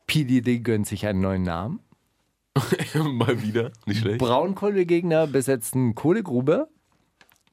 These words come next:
Speaker 1: Postraub bei Tempo achtzig.
Speaker 2: Boah, klingt ja alles geil.
Speaker 1: Tipps und Tricks auf fokus punkt de, wie man einen Hund außer Gefecht setzt. Ähm, Erdbebenalarm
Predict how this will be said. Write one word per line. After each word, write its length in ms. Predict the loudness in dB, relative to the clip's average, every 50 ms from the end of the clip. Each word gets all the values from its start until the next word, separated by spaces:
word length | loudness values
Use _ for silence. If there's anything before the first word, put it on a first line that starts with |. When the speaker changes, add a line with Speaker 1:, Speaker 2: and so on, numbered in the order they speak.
| _ _ _ _ -4
Speaker 1:
Postraub 680 | 0 0 0 0 -2 -4 -2 0 0 0 0 -2 -6 -12 -18 -18 -10 _
bei 360 | -4 -2 -2 -2 -2 -4 -6 -6
Tempo 380 | -6 -4 -4 -4 -4 -4 -4 -4
achtzig. 880 | -4 -6 -10 -10 -12 -16 -8 -4 -4 -4 -4 -6 -10 -16 -20 -20 -20 _ _ -4
Speaker 2:
Boah, 340 | -2 0 0 0 0 -2 -4
klingt 180 | -4 -4 -2
ja 60 | 0 0
alles 220 | -2 -4 -6 -4
geil. 340 | -2 -2 -2 -2 -2 -6 -10 -8 -4
Speaker 1:
Tipps 280 | -2 -2 -2 -2 -4 -8
und 160 | -8 -8 -4
Tricks 260 | -4 -4 -2 0 0
auf 140 | -2 -2 0
fokus 360 | -2 -4 -2 0 -2 -2 0 0
punkt 120 | 0 2
de, 260 | 4 4 2 2 2
wie 120 | 0 0 2
man 240 | 2 2 0 0
einen 260 | -2 -2 -2 0 0 0
Hund 160 | 0 0 0
außer 220 | -2 -4 -4 -4
Gefecht 360 | -4 -6 -6 -6 -8 -8 -6 -6
setzt. 420 | -6 -6 -6 -8 -14 -20 -20 -20 _ _ _ _ _ _ _ _ _ _ _ _ _ _ _ _ _ _ _ _ _ _ _ _ _ _ _ _ _ _ _ _ _ 0
Ähm, 840 | 2 2 2 2 2 2 2 2 0 0 0 0 2 2 0 0 -2 -6 _
Erdbebenalarm 1400 | 0 0 0 0 0 0 2 2 2 2 0 -4 -4 -2 0 2 2 2 2 2 2 0 0 0 -2 -4 -6